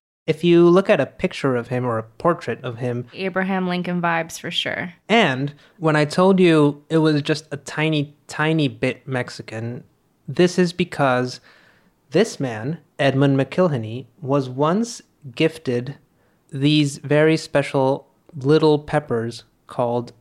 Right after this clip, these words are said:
Speaker 1: Tabasco peppers. These are very small, kind of sweet-ish peppers, and he was given the peppers and given seeds.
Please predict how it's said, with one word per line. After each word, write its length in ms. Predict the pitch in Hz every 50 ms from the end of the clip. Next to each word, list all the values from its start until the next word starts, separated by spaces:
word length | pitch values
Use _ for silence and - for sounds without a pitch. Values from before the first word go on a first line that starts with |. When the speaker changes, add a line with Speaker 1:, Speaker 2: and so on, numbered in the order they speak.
| _ _ _ -
Speaker 1:
Tabasco 460 | 123 117 127 175 196 - - - -
peppers. 540 | - - 123 - - - - 147 - - _ _ _ _
These 360 | - 139 - 160 175 190 196
are 160 | 185 180 170 151
very 520 | 131 143 139 139 139 139 135 139 143 -
small, 1000 | - - - - - - 131 127 123 123 127 127 131 131 131 131 131 131 - - _ _ _ _ _
kind 260 | - - - 143 143
of 120 | 147 139 131
sweet-ish 1300 | - - - - - - 143 139 - - - - - _ _ _ _ - 143 131 131 - - - - - _ _ -
peppers, 580 | - 139 135 - 135 131 127 127 131 127 123 - - - - - _ _ _ _ _ -
and 500 | 143 143 139 139 143 143 143 143 143 - _ _ _ _ _
he 120 | - 151
was 140 | 165 165 143
given 280 | - 202 214 240 226 196
the 60 | 165
peppers 460 | - - 165 156 - 143 139 135 135
and 180 | 143 139 127 123
given 240 | 147 139 139 135
seeds. 640 | 123 - - - 151 143 120 110 107 - - - -